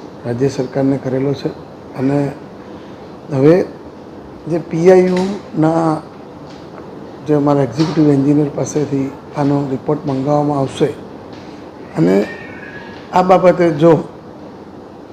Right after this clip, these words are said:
કોઈ ક્ષતિ માલુમ પડશે તો વહીવટી તંત્ર તેના વિરુદ્ધ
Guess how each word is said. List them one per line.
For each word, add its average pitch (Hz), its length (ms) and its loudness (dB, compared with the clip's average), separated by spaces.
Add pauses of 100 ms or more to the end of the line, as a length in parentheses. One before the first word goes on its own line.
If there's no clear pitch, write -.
(260)
કોઈ 175 220 8 (160)
ક્ષતિ 156 380 2
માલુમ 156 340 4
પડશે 151 320 2 (640)
તો 151 120 6 (920)
વહીવટી 165 460 6
તંત્ર 147 380 0
તેના 147 280 0
વિરુદ્ધ 143 320 -2